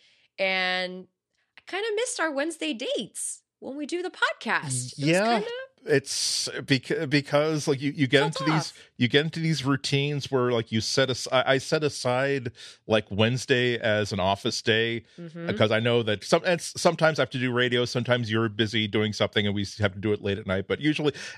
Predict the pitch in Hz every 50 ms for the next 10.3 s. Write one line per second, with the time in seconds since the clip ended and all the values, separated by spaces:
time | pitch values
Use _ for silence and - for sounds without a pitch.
0 | - - 143 139 143 139 139 151 - 147 160 175 151 120 107 - 123 120 - -
1 | - 151 156 175 180 175 170 160 147 - - - - - 214 202 160 127 131 135
2 | 135 - - - - _ _ _ _ _ _ _ - - 127 117 - - - -
3 | 135 139 139 - 143 147 - - 143 - _ _ - - 131 131 135 131 127 113
4 | 110 110 95 107 104 135 - - - - 160 160 170 - 185 180 160 147 139 131
5 | 131 131 135 120 135 131 101 - - - - - - 123 131 135 - - - -
6 | - - 120 117 117 120 117 117 113 120 107 - - - - _ _ _ - -
7 | 92 107 101 101 101 - - - - - _ - - 101 98 98 95 92 90 90
8 | 90 85 87 - - _ _ _ _ _ _ _ _ _ _ _ _ - 131 117
9 | - 120 113 110 98 - - - - - - - - - - 135 131 131 135 139
10 | 143 139 143 151 151 147